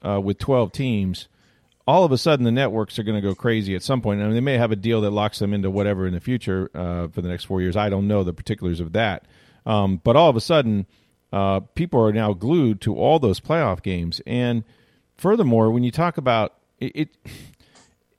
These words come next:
it seems a little, like, self-centered with respect to the A C C or the S E C and the Big Ten. I get where they're coming from. I don't get where the other conferences are, because to me, now if I'm a player trying to choose between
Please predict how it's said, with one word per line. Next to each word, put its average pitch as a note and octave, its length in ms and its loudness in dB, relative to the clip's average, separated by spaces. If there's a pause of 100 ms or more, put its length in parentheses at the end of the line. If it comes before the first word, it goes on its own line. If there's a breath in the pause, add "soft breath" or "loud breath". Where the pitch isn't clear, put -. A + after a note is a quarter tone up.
(120)
it C3 140 -2
seems C4 300 -2
a A#3 40 4
little, E3 320 6
like, A#2+ 260 0 (100)
self-centered C3 640 2
with A2 180 0
respect A2 360 -2
to G#2+ 60 -2
the G2 160 0
A G#2+ 60 0
C G#2 180 -6
C G#2 360 -4
or G#2 120 -2
the G2 220 -6
S G#2+ 160 -4
E A2 60 -2
C G2+ 360 -4
and F#2+ 160 -4
the F#2 60 -4
Big G2 240 -4
Ten. G2 220 -2
I A2+ 160 -4
get A2+ 320 -4
where G2+ 160 0
they're G#2 180 2
coming A#2+ 280 -2
from. A#2+ 200 -2
I G#2+ 80 0
don't A#2+ 300 2
get - 200 -2
where F#2 140 -2
the F2+ 140 0
other F#2 100 0
conferences E2+ 540 -6
are, F2 220 -2 (360 soft breath)
because A#2+ 600 0 (140)
to C3 100 -2
me, C#3 480 -4 (840)
now E3 440 4
if C#3 160 0
I'm C3+ 160 4
a B2 80 2
player B2+ 320 4
trying A#2+ 320 0
to G#2+ 60 -2
choose A#2+ 400 0
between G#2+ 640 -4